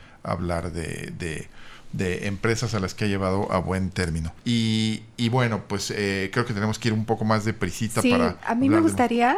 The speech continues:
Speaker 2: que, que nos fuéramos, es-, con, con un caso muy exitoso tuyo, que la verdad es que me gustó mucho, que nos compartieras, eh, este, este caso de éxito de, de un restaurante,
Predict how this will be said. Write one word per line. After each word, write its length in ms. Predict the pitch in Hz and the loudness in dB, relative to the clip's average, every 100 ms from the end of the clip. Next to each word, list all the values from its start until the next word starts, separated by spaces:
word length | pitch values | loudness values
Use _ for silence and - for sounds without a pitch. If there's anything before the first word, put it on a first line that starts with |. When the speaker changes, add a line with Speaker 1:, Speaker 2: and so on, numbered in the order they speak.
| 427 | -2
Speaker 2:
que, 200 | - 202 | -2 -2
que 420 | - 220 196 190 185 | 0 0 2 2 0
nos 180 | 196 | 0
fuéramos, 460 | - 214 226 226 - | 2 2 4 2 0
es-, 180 | - - - | -8 -10 -6
con, 240 | 208 196 185 | 0 2 0
con 200 | - 190 | -2 2
un 80 | 202 | 2
caso 380 | 208 220 - 214 | 2 2 2 2
muy 300 | 196 202 202 | 4 2 2
exitoso 500 | 214 - 190 190 190 | 0 -2 -4 -6 -6
tuyo, 360 | - 190 190 190 | -6 -2 -2 0
que 220 | 190 180 | 0 0
la 120 | 175 | 0
verdad 160 | 170 180 | -2 -4
es 80 | |
que 100 | - | -4
me 100 | 190 | -2
gustó 260 | 175 170 185 | -2 -4 -4
mucho, 380 | 185 175 190 196 - - - - - | -4 -2 -4 -6 -10 -18 -18 -16 -4
que 80 | |
nos 120 | 196 190 | -2 0
compartieras, 800 | 196 190 190 196 202 214 214 - - | -2 0 0 2 4 2 -2 -12 -4
eh, 400 | 185 170 156 - - | 0 2 0 -4 -4
este, 800 | 190 - - 190 185 170 147 - - - - - - - - | -4 -4 -2 0 2 0 -2 -6 -12 -18 -20 -20 -20 -20 -6
este 200 | 220 254 | -4 0
caso 260 | 247 226 226 | 2 2 2
de 60 | 202 | 0
éxito 360 | - 208 208 | 0 -2 0
de, 300 | 190 185 175 | 0 0 0
de 160 | - 180 | 0 0
un 220 | 180 190 | 2 0
restaurante, 680 | 196 208 185 170 165 185 | 0 -2 -2 -2 -4 -4